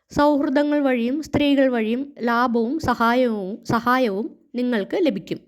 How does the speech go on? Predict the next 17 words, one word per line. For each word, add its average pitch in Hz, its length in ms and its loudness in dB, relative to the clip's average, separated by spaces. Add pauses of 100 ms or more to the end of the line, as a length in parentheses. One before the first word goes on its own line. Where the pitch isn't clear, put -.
(760)
സ്ത്രീകൾ 330 540 2
പാർട്ണറായിട്ടുള്ള 294 800 0
വ്യാപാരത്തിൽ 247 800 0
നല്ല 226 240 0
ലാഭം 226 500 0
കൈവരിക്കും. 175 500 -4 (480)
വ്യാപാരം 226 640 2
വിപുലീകരിക്കാനും 226 920 0
സാധിക്കും. 175 560 -4 (400)
ഈ 330 120 4
മാസം 285 500 0
അതിന് 233 400 -2
അനുകൂലമായിട്ടുള്ള 220 800 0
മാസവുമാണ്. 196 760 0 (580)
മേടം 247 400 2
രാശിക്കാരായ 262 800 -2
സ്ത്രീകൾക്ക് 226 720 -4